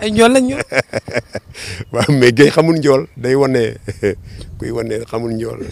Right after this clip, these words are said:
Speaker 1: Daa mel tey géej ngeen de.
Speaker 2: <laughs> Waaw, non,
Speaker 1: Vraiment géej la.
Speaker 2: ñun géej yi ñu wër, gauche droite. Géeju Géej gi nii, géeju Pikine a ngi nekk Caaroy.
Speaker 1: Ah, géeju Pikine nag xóotul de.
Speaker 2: Ah, daa, non, loolu nga xam rek, ñi fi lab bari na de.
Speaker 1: Bari tubaab.
Speaker 2: Yoon boo xam ne fi la des.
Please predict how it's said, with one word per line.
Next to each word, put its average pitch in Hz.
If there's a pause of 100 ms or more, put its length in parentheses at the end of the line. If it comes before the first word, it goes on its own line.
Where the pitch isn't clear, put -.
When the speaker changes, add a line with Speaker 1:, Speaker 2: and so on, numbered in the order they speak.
(180)
Speaker 1:
Daa -
mel 277
tey 269
géej 240
ngeen 214
de. - (300)
Speaker 2:
<laughs> 127
Waaw, 131
non, 202
Speaker 1:
Vraiment 226
géej 254
la. 262
Speaker 2:
ñun 160
géej 180
yi 208
ñu 196
wër, 196 (540)
gauche 139
droite. 101 (1700)
Géeju 101
Géej 98
gi 98
nii, 123
géeju 113
Pikine 95
a -
ngi 90
nekk 82
Caaroy. 73 (240)
Speaker 1:
Ah, 135
géeju 156
Pikine 147
nag 151 (160)
xóotul 143
de. - (360)
Speaker 2:
Ah, 98
daa, 185
non, 107
loolu 87
nga 117
xam 135
rek, 101
ñi 101
fi 98
lab 101
bari 139
na 180
de. - (840)
Speaker 1:
Bari 214
tubaab. 151
Speaker 2:
Yoon 120
boo 113
xam 117
ne 117
fi 131
la 139
des. 180